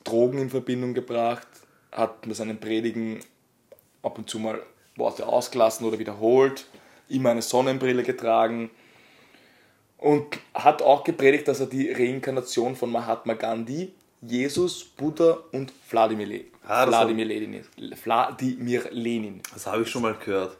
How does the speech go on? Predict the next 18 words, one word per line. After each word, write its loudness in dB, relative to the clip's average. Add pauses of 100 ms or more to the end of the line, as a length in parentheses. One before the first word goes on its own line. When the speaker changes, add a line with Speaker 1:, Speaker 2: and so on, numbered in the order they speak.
(160)
Speaker 1:
Ja. -2
Speaker 2:
von -10
dem -14
Typen. -14
Speaker 1:
Und -6
da 2
war 2
er -2
auch -8
überzeugt. -8 (880)
Speaker 2:
Okay, -10
ja. -6
Speaker 1:
Davon 0
war 0
er -2
auch -4
überzeugt. -10 (1080)
Speaker 2:
Also, -10